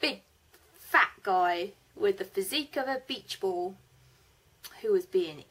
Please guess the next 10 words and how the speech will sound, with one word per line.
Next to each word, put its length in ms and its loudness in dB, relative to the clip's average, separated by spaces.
evil, 720 -10
and 120 -2
he 180 -8
squashed 520 2
poor 200 4
little 200 0
Jake, 420 0
my 140 -2
boyfriend's 440 -10
daughter, 280 -10